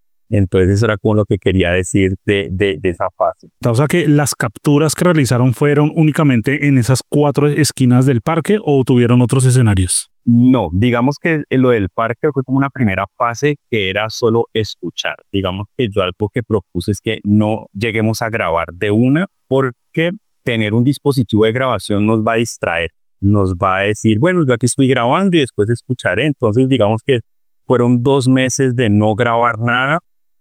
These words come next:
Speaker 1: y fueron ejercicios tanto en ese parque como en otros sitios. Y ya una vez que había pasado, pues que ya teníamos como más educado el oído, ahí sí nos pusimos a, a grabar tanto a nivel grupal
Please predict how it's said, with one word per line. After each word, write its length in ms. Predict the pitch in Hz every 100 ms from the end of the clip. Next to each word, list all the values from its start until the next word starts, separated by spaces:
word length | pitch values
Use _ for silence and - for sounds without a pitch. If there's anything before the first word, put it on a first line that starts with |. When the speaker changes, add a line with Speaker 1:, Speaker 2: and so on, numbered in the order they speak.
| _ -
Speaker 1:
y 120 | 120
fueron 280 | 117 107 120
ejercicios 560 | 143 113 101 117 113
tanto 300 | - 113 113
en 60 | 98
ese 220 | 85 104
parque 580 | - 110 107 - 107 101
como 220 | - 98
en 80 | 85
otros 320 | 85 - 95
sitios. 440 | - 117 - 127 -
Y 220 | - 196 208
ya 200 | 113 120
una 220 | 110 113
vez 200 | 123 127
que 100 | -
había 200 | 120 117
pasado, 640 | 110 120 - 113 117 120 113
pues 240 | - 104 -
que 120 | 110
ya 120 | -
teníamos 420 | - 117 117 120 -
como 200 | 110 90
más 200 | 85 -
educado 380 | 113 98 92
el 120 | 98 117
oído, 340 | 95 107 156 - _ _ _
ahí 200 | 110 104
sí 160 | - 110
nos 180 | 110
pusimos 600 | - 113 104 95 95 101 - -
a, 360 | 104 98 92 -
a 140 | 90
grabar 580 | 87 85 80 87 104 127 _ _
tanto 360 | 117 110 98
a 60 | 107
nivel 280 | 101 95 98
grupal 440 | 120 113 131 165